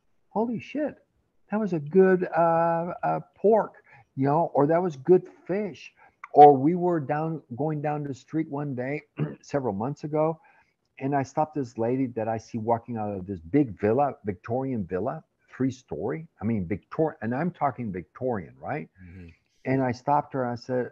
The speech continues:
Speaker 1: "Uh, sorry, ma'am, uh, can you tell me where I can stop and eat? I'm starved." And I looked at my wife, and she's a fish person. I'm not, but I, uh, "Where can we eat?" And she goes, "Well, I'll be right back."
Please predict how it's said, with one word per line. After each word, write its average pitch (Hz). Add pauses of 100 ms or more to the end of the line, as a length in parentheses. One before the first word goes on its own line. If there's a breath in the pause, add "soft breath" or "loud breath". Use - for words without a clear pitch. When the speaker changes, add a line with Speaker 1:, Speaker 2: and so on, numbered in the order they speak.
Speaker 1:
"Uh, 123
sorry, 151
ma'am, 120 (200)
uh, 113 (100)
can 170
you 214
tell 135
me 139
where 127 (120)
I 117
can 110
stop 104
and 92 (120)
eat? 101 (180)
I'm 123
starved." 92 (680 soft breath)
And 107
I 107
looked 110
at 113
my 101
wife, 107 (100)
and 101
she's -
a 107
fish 117
person. 90
I'm 113
not, 104
but 85 (140)
I, 95 (180)
uh, 98 (240)
"Where 127
can 107
we 92
eat?" 120
And 101
she -
goes, 117 (800)
"Well, 180 (100)
I'll 139
be 165
right 156
back." 160